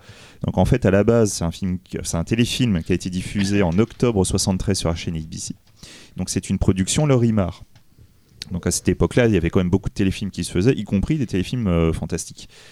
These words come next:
Et en fait, euh, ce téléfilm-là a marqué toute une génération. Et, euh, et en, chez nous, en fait, euh, je sais même pas s'il a été diffusé à la télé, je, je ne sais pas. En tout cas, il était sorti en V H S.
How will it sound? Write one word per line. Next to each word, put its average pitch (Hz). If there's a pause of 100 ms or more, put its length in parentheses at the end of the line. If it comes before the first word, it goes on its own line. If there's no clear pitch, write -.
(380)
Et 90
en 87
fait, - (220)
euh, 85
ce -
téléfilm-là 120
a -
marqué 92
toute -
une 143
génération. 110 (680)
Et, 104
euh, 90
et 85
en, 85
chez 87
nous, 110
en 101
fait, -
euh, 82 (560)
je -
sais -
même 95
pas 107
s'il -
a -
été 90
diffusé 87
à 87
la 82
télé, 85
je, 92 (160)
je 85
ne 80
sais -
pas. 98
En 101
tout -
cas, 123
il 104
était 92
sorti -
en 104
V 92
H 90
S. -